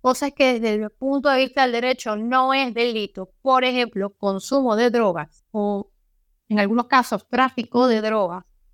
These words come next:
en sí no son un delito. Y la violencia que se tiene, creo que en México ustedes bastante conocen esa experiencia,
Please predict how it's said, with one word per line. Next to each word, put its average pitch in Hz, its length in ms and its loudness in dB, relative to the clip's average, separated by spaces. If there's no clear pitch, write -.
en 226 220 -2
sí 311 240 0
no 269 160 2
son 302 360 0
un 208 140 -4
delito. 190 440 -6
Y 220 80 0
la 220 100 6
violencia 226 480 0
que 254 140 0
se 240 160 -6
tiene, 247 480 0
creo 202 220 -4
que 233 100 -6
en 220 100 2
México 233 300 0
ustedes 208 400 -2
bastante 220 540 0
conocen 196 320 -2
esa 196 140 -10
experiencia, 214 460 -4